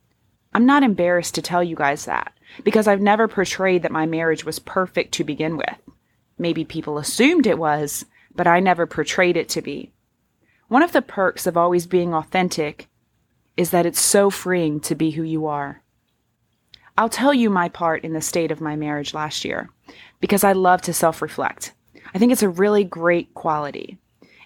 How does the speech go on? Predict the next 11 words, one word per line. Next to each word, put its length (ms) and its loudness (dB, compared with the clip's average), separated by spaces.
It's 140 0
what 180 4
always 300 4
allows 360 4
me 320 -2
to 120 -2
see 240 2
where 180 2
I 120 4
can 200 -2
grow 400 -4